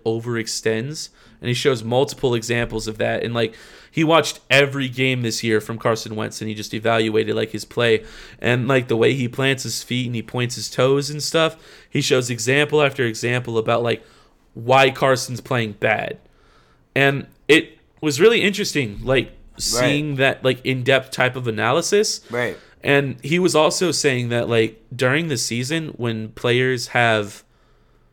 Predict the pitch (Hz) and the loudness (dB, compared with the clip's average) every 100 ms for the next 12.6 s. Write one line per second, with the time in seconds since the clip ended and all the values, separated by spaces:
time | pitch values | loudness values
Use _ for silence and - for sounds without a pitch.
0 | _ - 131 127 123 127 170 180 185 208 | _ -2 0 0 0 0 2 2 2 2
1 | 214 214 - _ _ _ _ _ 123 131 | 2 2 -8 _ _ _ _ _ 0 0
2 | 127 139 - 147 139 131 123 120 113 120 | 2 0 2 2 4 2 2 2 0 2
3 | 143 156 160 156 - 143 123 - 123 131 | 2 2 0 -2 -2 -4 -6 -6 -6 -6
4 | 123 120 120 120 113 107 - _ _ _ | -8 -2 0 2 0 -2 -8 _ _ _
5 | _ _ _ _ - 135 120 - 127 127 | _ _ _ _ -4 -2 -2 0 4 4
6 | 120 - 127 120 110 107 - 113 107 113 | 2 -2 -2 0 0 -2 -6 -12 -2 0
7 | 127 - 135 143 151 147 - 151 147 135 | 0 0 -4 -4 -6 -6 -2 -4 -4 -8
8 | 147 147 151 156 151 160 170 185 185 - | -8 -6 -2 -2 -2 -2 -2 -2 -4 -14
9 | _ _ _ - 127 139 120 123 127 139 | _ _ _ -6 0 0 2 2 2 2
10 | 127 - 117 110 - 120 107 117 120 - | -2 -2 -4 -4 -8 -8 -2 -2 0 -2
11 | 120 117 110 107 107 120 139 139 151 - | -2 -4 -10 -10 -4 0 0 0 -2 -2
12 | 165 170 170 190 190 | -6 -6 -6 -6 -6